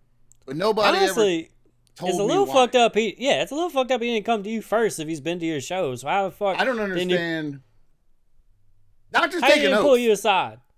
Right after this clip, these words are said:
Speaker 1: Doctor's taking oaths to do
Speaker 2: <laughs> That's
Speaker 1: no
Speaker 2: what I
Speaker 1: harm.
Speaker 2: thought. You're
Speaker 1: And
Speaker 2: supposed
Speaker 1: every
Speaker 2: to do
Speaker 1: single
Speaker 2: good.
Speaker 1: night, that man walked out of a show where I was at without giving me the right to have legal marijuana. He was doing harm.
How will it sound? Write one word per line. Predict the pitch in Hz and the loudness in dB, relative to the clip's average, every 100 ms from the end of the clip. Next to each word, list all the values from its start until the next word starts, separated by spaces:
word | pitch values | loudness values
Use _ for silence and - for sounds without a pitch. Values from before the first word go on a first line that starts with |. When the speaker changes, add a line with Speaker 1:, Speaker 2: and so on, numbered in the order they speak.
| _ _ _ _ _ | _ _ _ _ _
Speaker 1:
Doctor's | 262 320 285 | -2 0 0
taking | 262 254 214 | 2 2 2
oaths | 202 147 - - | 0 0 -6 -6
to | 175 | -4
do | 151 226 | -2 8
Speaker 2:
<laughs> | |
That's | 370 370 | 10 10
Speaker 1:
no | 370 | 8
Speaker 2:
what | |
I | 262 | 8
Speaker 1:
harm. | 381 | 8
Speaker 2:
thought. | 262 349 392 214 - - _ _ _ _ - - _ - _ _ - _ | 10 10 10 6 -2 -20 _ _ _ _ -20 -20 _ -20 _ _ -20 _
You're | 220 | -4
Speaker 1:
And | |
Speaker 2:
supposed | 302 302 | 6 6
Speaker 1:
every | 277 269 | 6 2
Speaker 2:
to | |
do | 220 | 6
Speaker 1:
single | 285 - | 6 8
Speaker 2:
good. | |
Speaker 1:
night, | 247 196 | 6 4
that | 196 202 | 2 2
man | 208 196 | 2 2
walked | 170 196 190 | 2 2 2
out | 196 185 | 0 0
of | |
a | 165 | -4
show | - 190 185 | -6 -4 -2
where | 165 156 | 0 2
I | 180 | 2
was | 190 180 | 0 -2
at | 165 123 - _ _ _ - | -2 -2 -6 _ _ _ -10
without | 131 151 175 156 | -4 0 0 0
giving | 190 185 190 | -4 -4 -4
me | 190 | -4
the | 151 | -4
right | 135 175 185 | -2 0 0
to | 165 | -2
have | 175 160 | -4 -2
legal | 131 170 180 180 | -2 -2 -2 -2
marijuana. | 180 175 160 156 139 127 - | 0 0 0 -2 -2 -6 -8
He | 185 | -8
was | 180 151 | -6 -8
doing | - 175 170 151 | -4 -4 -4 -4
harm. | 165 151 110 76 | -2 -2 -4 -12